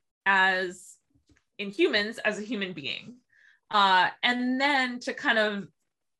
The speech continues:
you know, when we think about what happens after we die, the idea is that, you know, our, our souls and our bodies are s-, are distinct from one another.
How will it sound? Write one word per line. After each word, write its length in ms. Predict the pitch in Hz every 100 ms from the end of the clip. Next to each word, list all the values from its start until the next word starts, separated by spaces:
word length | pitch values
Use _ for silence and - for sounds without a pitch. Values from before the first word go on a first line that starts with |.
| _ _
you 140 | 240 254
know, 80 |
when 120 | 240 233
we 120 | 233
think 220 | 254 254
about 600 | 214 208 208 208 202 -
what 160 | 208 214
happens 400 | 240 - 214 208
after 260 | 190 -
we 220 | 202 185 -
die, 680 | 233 240 202 185 180 190 202 _ _ _ _ _ -
the 540 | 190 220 208 202 190
idea 500 | - 208 196 208 202
is 360 | 190 - 202 202
that, 260 | 196 185 -
you 100 | 214
know, 340 | 196 180 180 -
our, 560 | 202 196 190 185 180 185 _
our 100 | 202
souls 500 | 202 - 294 269 254
and 120 | 233 202
our 100 | 196
bodies 540 | 220 214 214 202 202
are 160 | - 190
s-, 380 | - - - -
are 280 | 202 202 -
distinct 460 | 220 220 294 277 -
from 220 | 226 202
one 120 | 185
another. 520 | 180 170 151 165 196